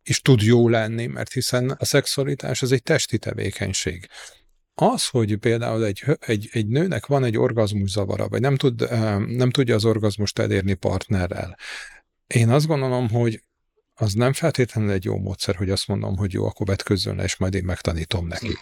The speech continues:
Speaker 1: Ez szerintem az esetek többségében nem feltétlenül megengedhető. Átadni magamat egy másik embernek, az egy nagyon intim dolog. Ismerek olyat, aki elment, ö, egy női szakemberhez,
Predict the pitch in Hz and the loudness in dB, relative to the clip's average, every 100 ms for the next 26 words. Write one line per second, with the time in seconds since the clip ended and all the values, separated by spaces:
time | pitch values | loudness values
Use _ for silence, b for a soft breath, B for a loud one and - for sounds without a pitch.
0 | - - 143 131 - 139 127 - 135 135 | -8 4 6 6 6 6 6 4 4 4
1 | 135 - - 143 127 117 135 - - 113 | -2 -10 -14 -6 -2 2 2 0 0 0
2 | - 131 - 120 110 113 107 107 110 104 | 2 2 2 0 0 -2 0 0 0 -2
3 | 107 - _ _ B B B B - - | -4 -12 _ _ B B B B -8 0
4 | 117 117 117 110 101 107 - - 98 95 | 2 4 4 2 0 -6 -8 0 0 2
5 | 104 - 104 101 92 92 101 101 92 - | 0 0 -2 0 2 0 -2 -4 -4 -2
6 | 95 - - - _ _ - 147 160 - | -4 -4 -8 -12 _ _ 4 6 6 6
7 | 143 113 113 120 147 127 117 104 107 120 | 4 4 0 0 -2 -2 -2 -2 0 0
8 | 127 - 120 131 127 120 117 113 107 113 | 0 -4 -4 -2 0 0 -2 -2 -2 -2
9 | 117 110 95 92 98 92 90 87 - _ | -2 0 -2 -2 -4 -4 -6 -8 -14 _
10 | - 160 - 131 123 120 98 120 - 127 | 6 6 8 6 6 2 0 -2 0 0
11 | 127 117 107 101 107 98 90 _ _ _ | 0 0 0 0 -2 -2 -4 _ _ _
12 | _ _ _ - 135 117 131 123 110 98 | _ _ _ -2 2 4 6 6 4 2
13 | 92 - 151 - 151 65 65 - 123 120 | -2 2 0 2 -2 -2 -2 -2 0 2
14 | 113 - | 0 -6